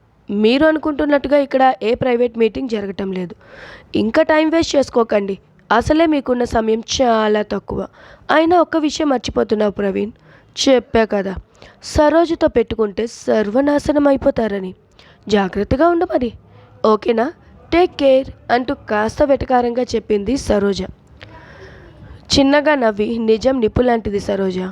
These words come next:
ఎంత దాచాలని ప్రయత్నించినా కాలి బూడిద చేస్తుంది తప్ప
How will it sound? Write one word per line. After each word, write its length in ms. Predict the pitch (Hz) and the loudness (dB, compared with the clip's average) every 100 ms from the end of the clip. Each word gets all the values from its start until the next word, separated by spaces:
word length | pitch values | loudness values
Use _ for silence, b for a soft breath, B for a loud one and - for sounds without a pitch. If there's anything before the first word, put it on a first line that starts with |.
| - - | -12 -4
ఎంత 300 | 226 269 311 | 0 2 2
దాచాలని 460 | 330 294 269 285 277 | 2 2 2 0 -2
ప్రయత్నించినా 720 | 254 240 233 240 220 226 226 | 0 0 0 -6 -4 0 0
కాలి 500 | 220 - 214 226 302 | -2 -2 2 2 0
బూడిద 300 | 233 240 254 | -2 -4 -4
చేస్తుంది 500 | 269 247 233 269 220 | -4 -4 -4 -4 -4
తప్ప 420 | 214 208 214 202 | -2 -2 0 -2